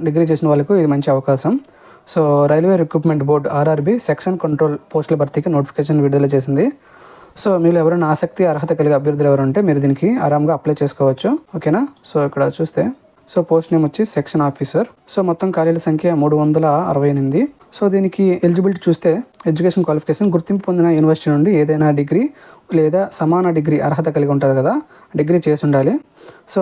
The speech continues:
అలాగే ఏజ్ లిమిట్ చూస్తే మినిమం ఇరవై సంవత్సరాల నుండి ముప్పై మూడు ఏండ్ల మధ్య ఉండాలి. ఏదైతే గవర్నమెంట్ నిబంధనలను అనుసరించి సంబంధిత వర్గాలకు అదే క్యాస్ట్ని అనుసరించి వయోపరిమితి రిజర్వేషన్ ఉంటుంది. ఓకే, అప్లికేషన్ మోడ్, అప్లికేషన్ ఎలా అప్లై చేయాలి? So ఈ యొక్క పోస్ట్‌కి ఎలా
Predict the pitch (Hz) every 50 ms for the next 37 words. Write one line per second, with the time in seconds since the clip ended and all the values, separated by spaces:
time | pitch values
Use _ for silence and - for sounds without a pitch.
0 | 170 165 185 190 202 190 170 165 180 185 180 185 185 180 170 156 - 156 151 -
1 | - 143 165 262 302 - _ _ - 170 175 196 214 220 208 - 185 165 165 175
2 | 170 170 165 165 175 175 165 160 151 170 190 175 151 - 160 160 156 160 160 160
3 | 156 151 147 147 151 165 170 165 160 156 156 151 143 143 143 160 156 143 139 143
4 | 139 139 165 247 294 - - - - - _ - - 165 180 202 208 202 - 185
5 | 180 175 160 160 170 175 190 202 190 175 170 160 170 180 185 175 170 165 151 151
6 | 151 165 156 151 147 151 190 202 - - 160 170 175 175 165 165 156 147 147 147
7 | 165 160 156 151 - 226 285 330 - - - - - - - - - - - 165
8 | 180 170 - 165 170 - - 170 156 160 - 170 151 147 147 - 233 269 277 196
9 | 156 156 165 160 160 151 151 147 139 - 143 - - _ _ _ _ _ _ _
10 | _ - 156 160 170 170 170 165 - 160 147 147 147 147 143 202 214 - - 214
11 | 247 294 285 - - 175 - - 185 - 185 - 180 160 156 156 147 143 147 -
12 | - - 202 - 180 170 185 175 165 - 170 156 - - 147 143 143 143 - -
13 | - 214 196 190 180 - 180 175 175 190 202 - - 185 180 185